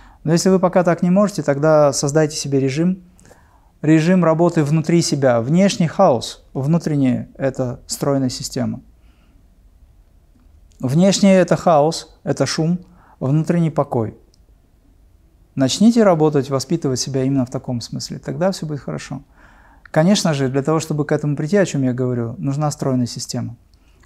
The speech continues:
Выберите для себя практику, что бы это ни было. Именно то, что является универсальным. Я, конечно, сейчас о йоге говорю, я не говорю о других направлениях, системах.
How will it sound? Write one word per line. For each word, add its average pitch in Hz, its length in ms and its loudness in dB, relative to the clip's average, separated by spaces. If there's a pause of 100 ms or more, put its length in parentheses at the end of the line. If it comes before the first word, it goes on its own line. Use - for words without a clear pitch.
Выберите 180 520 2
для 143 140 0
себя 147 220 0
практику, - 600 -4 (720)
что - 240 0
бы 180 120 4
это 170 160 2
ни 156 140 0
было. 113 300 -4 (640)
Именно 160 300 2
то, 180 160 2
что 170 140 -2
является 147 400 2
универсальным. 135 600 -2
Я, 147 140 2
конечно, 156 260 -2
сейчас 147 200 -4
о 151 60 0
йоге 143 300 0
говорю, 123 300 -2
я 120 120 -2
не 127 100 0
говорю 139 220 0
о 131 40 0
других 123 340 -6
направлениях, 123 520 -4
системах. 123 520 -10